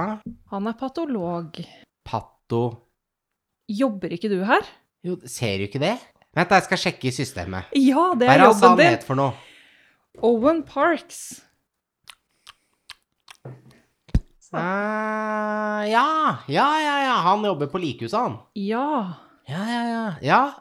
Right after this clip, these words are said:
Speaker 1: Kan jeg få prate med han?
Speaker 2: Å, ja, ja. Eh, jeg får jo ringe til han, da.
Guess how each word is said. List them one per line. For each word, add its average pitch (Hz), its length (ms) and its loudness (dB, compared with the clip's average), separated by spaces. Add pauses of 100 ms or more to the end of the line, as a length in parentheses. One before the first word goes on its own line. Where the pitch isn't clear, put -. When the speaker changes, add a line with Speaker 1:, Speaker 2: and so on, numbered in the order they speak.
(560)
Speaker 1:
Kan 427 160 10
jeg 392 140 12
få - 80 -2
prate 339 340 10
med 262 140 12
han? 370 100 12
Speaker 2:
Å, 277 80 10
ja, 330 220 8 (340)
ja. 285 140 6 (420)
Eh, 196 800 4 (840)
jeg 113 100 -4
får 139 160 -2
jo 151 60 -4
ringe 123 160 -6
til 208 80 -2
han, 294 100 -6
da. 311 60 -10